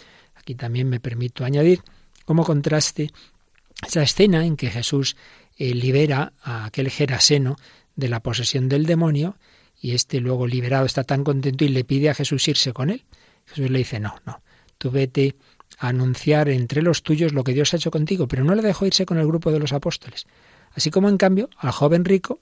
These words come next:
le pidió que le siguiera y él no quiso. Es ese misterio de la vocación.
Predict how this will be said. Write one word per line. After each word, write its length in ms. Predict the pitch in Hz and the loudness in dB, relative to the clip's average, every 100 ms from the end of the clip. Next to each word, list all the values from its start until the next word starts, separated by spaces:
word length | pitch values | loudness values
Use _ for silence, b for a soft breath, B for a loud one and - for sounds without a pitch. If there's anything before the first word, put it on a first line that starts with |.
| - | -4
le 240 | 143 127 | 0 0
pidió 300 | 123 123 143 | 0 2 4
que 80 | 160 | 4
le 100 | 170 | 4
siguiera 360 | 170 160 180 - | 4 2 0 -4
y 160 | - 131 | -2 0
él 160 | 123 | 2
no 120 | 127 131 | 0 -2
quiso. 320 | 285 - - b b b | 0 -2 -4 b b b
Es 100 | b - | b -4
ese 160 | 151 | 0
misterio 540 | 139 123 - 123 135 147 b b b - | 0 0 0 0 0 -2 b b b -10
de 220 | 123 143 | -6 -2
la 120 | 127 | -2
vocación. 500 | 120 123 110 - 104 | -4 -6 -6 -8 -12